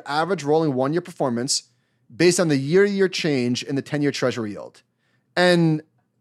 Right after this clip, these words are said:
actually, huh, look at that. It has averaged thirteen, thirteen point six percent when it's rising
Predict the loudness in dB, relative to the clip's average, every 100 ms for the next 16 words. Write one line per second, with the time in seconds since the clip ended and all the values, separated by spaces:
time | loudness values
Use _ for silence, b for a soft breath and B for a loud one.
0 | _ -2 -2 0 0 0 0 -2 -2 -6
1 | _ _ _ _ _ 2 2 2 -2 0
2 | 2 2 0 _ _ _ _ _ _ 0
3 | 2 2 2 2 2 0 2 4 4 2
4 | 0 2 2 2 -2 -2 -4 0 0 0
5 | -2 -2 -2 -4 -4 -4 0 0 0 -2
6 | -2 -2 -4 -2 -2 -2